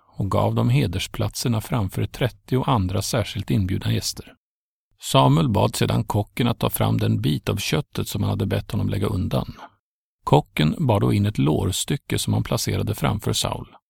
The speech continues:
"Ät det", sa Samuel. "Det har varit bestämt åt dig ända sedan jag inbjöd till denna fest." Saul åt alltså tillsammans med Samuel. När de hade återvänt till staden efter festen gick de upp på taket tillsammans för att samtala.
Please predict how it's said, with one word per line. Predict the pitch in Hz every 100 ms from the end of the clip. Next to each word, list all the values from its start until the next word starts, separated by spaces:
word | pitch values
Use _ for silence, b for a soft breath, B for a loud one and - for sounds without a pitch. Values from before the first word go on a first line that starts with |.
| _ _ _ _ _ -
"Ät | 147 190
det", | - 98 - - _
sa | - 104
Samuel. | - - - - - _ _ _ _ _ B B B B
"Det | -
har | 95
varit | 117 -
bestämt | - - 117 143
åt | -
dig | - 127
ända | 147 117 104
sedan | - 139
jag | 107 95
inbjöd | 143 98 98 135
till | 127 110
denna | 101 123
fest." | - 123 - - - _ _ _ _ _ _ -
Saul | - 127 139 156
åt | - 107 -
alltså | 120 113 123
tillsammans | - - 101 101 -
med | 113
Samuel. | 139 98 - - - _ _ _ _ _ _ _ _
När | 101
de | 90
hade | 101
återvänt | 113 104 - 101 117
till | - 139
staden | - 101 107 113
efter | 120 -
festen | - 110 - - 117 117 B B
gick | - 107
de | -
upp | 101
på | -
taket | - - - - - -
tillsammans | - 127 - 90 110 -
för | 107
att | -
samtala. | 101 98 - 117 104